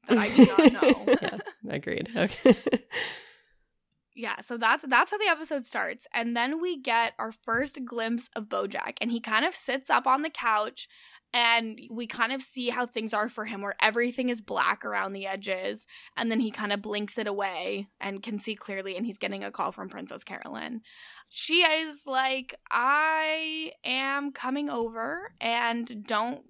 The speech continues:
Speaker 1: watch T V, go on the internet, or take any calls until I get there."
Speaker 2: Yeah, and he's like, "Oh my God, am I supposed to be on set right now?" Like, it's very apparent that he has no idea what's going on, and questionable whether he even remembers anything that happened,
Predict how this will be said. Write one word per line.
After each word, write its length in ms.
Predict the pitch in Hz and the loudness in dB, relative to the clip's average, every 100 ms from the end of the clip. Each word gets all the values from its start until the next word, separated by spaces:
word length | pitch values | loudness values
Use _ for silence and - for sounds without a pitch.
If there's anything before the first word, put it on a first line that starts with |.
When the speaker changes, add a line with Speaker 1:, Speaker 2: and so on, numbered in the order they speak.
| _ | _
Speaker 1:
watch 300 | 247 254 - | 4 4 0
T 100 | 262 | -2
V, 160 | 262 254 | -2 0
go 80 | |
on 100 | 269 | 0
the 80 | 269 | 0
internet, 300 | 277 311 294 | 0 0 -2
or 100 | - 302 | -2 -4
take 180 | 339 | -6
any 140 | 370 359 | -6 -2
calls 240 | 427 392 | -2 -2
until 160 | 269 294 | -2 -2
I 80 | 302 | -4
get 160 | 330 | -4
there." 240 | 269 214 - _ _ _ - _ | -6 -8 -12 _ _ _ -20 _
Speaker 2:
Yeah, 220 | 165 170 131 | -16 -8 -4
and 100 | 147 | -2
he's 160 | 160 | 0
like, 140 | - 156 | 0 2
"Oh 80 | 196 | 4
my 100 | 160 | 8
God, 180 | 196 151 | 8 6
am 60 | |
I 40 | 139 | 4
supposed 200 | - - | 0 0
to 60 | |
be 20 | 175 | 0
on 80 | 151 | 0
set 180 | 143 | 2
right 140 | 190 - | 2 4
now?" 180 | 214 220 | 4 4
Like, 140 | 180 | 2
it's 100 | 196 | 0
very 180 | 147 139 | 0 0
apparent 320 | 135 - 127 107 | 0 -4 -4 -6
that 200 | 120 - | -8 -8
he 200 | 127 123 | -8 -4
has 200 | 120 127 | -4 -4
no 60 | 127 | -4
idea 320 | 127 123 127 | -6 -6 -6
what's 160 | 131 | -6
going 200 | - 190 | 0 4
on, 320 | 226 220 220 180 | 8 8 8 6
and 500 | 156 151 147 147 - - | 4 2 0 -2 -4 0
questionable 480 | 185 170 170 151 151 | 2 4 4 4 6
whether 240 | 147 147 | 4 4
he 200 | 151 147 139 | 2 0 0
even 120 | 135 | 0
remembers 360 | 131 131 135 | -2 -2 -2
anything 320 | 135 131 131 131 | 0 -2 -2 -2
that 100 | 135 | -2
happened, 600 | 127 135 127 131 127 | -2 0 0 -2 -4